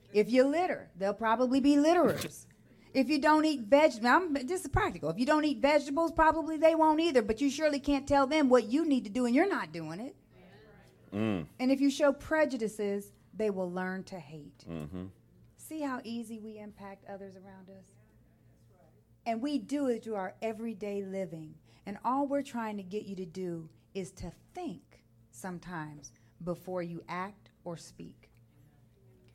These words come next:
Speaker 1: I think you get the point. The point is, live your life
Speaker 2: Hmm.
Speaker 1: as you would want it to see reflected in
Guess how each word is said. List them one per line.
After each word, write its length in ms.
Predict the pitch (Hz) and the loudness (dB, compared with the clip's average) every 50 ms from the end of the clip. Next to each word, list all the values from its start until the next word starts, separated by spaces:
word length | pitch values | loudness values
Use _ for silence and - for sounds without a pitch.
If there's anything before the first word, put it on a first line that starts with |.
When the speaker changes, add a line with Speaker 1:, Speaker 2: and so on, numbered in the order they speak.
| _ _ _ _ _ _ _ | _ _ _ _ _ _ _
Speaker 1:
I 80 | - 214 | -16 -14
think 200 | 208 226 196 - | -14 -14 -14 -14
you 60 | 180 | -16
get 140 | 165 170 - | -16 -16 -16
the 60 | 147 | -18
point. 340 | - - 151 147 147 156 - - _ _ _ _ _ _ - _ _ - _ _ _ _ _ _ _ _ - | -20 -18 -18 -18 -18 -18 -20 -20 _ _ _ _ _ _ -20 _ _ -20 _ _ _ _ _ _ _ _ -18
The 80 | 196 180 | -16 -12
point 340 | - 226 254 247 226 196 | -8 -6 -4 -4 -4 -4
is, 380 | 170 160 156 156 160 160 - - _ _ _ _ _ _ - | -6 -6 -8 -8 -10 -14 -16 -20 _ _ _ _ _ _ -12
live 420 | 180 185 202 247 262 262 247 208 | -10 -6 -2 -2 0 0 -2 -4
your 280 | 202 202 214 214 226 220 | -4 -4 -2 -2 -2 -2
life 420 | 214 202 190 180 175 160 156 156 - - _ _ _ _ _ _ _ | -4 -4 -4 -4 -6 -8 -10 -14 -16 -20 _ _ _ _ _ _ _
Speaker 2:
Hmm. 240 | - 85 160 76 71 67 67 - - | -10 -8 -8 -8 -10 -12 -16 -16 -14
Speaker 1:
as 200 | 185 175 160 160 | -12 -12 -10 -10
you 120 | 190 208 196 | -12 -12 -10
would 200 | 185 175 165 165 | -10 -12 -12 -10
want 240 | 170 170 165 160 - _ _ _ _ _ _ _ - | -10 -10 -10 -12 -14 _ _ _ _ _ _ _ -12
it 180 | 180 170 - | -12 -12 -12
to 100 | - 175 | -14 -14
see 260 | 165 - - 208 190 165 | -14 -14 -12 -12 -12 -12
reflected 840 | 151 156 135 - _ _ - 214 208 214 - - 151 143 139 139 - _ _ _ - | -14 -16 -16 -18 _ _ -10 -10 -10 -10 -12 -16 -16 -16 -16 -18 -20 _ _ _ -12
in 160 | 156 147 | -12 -12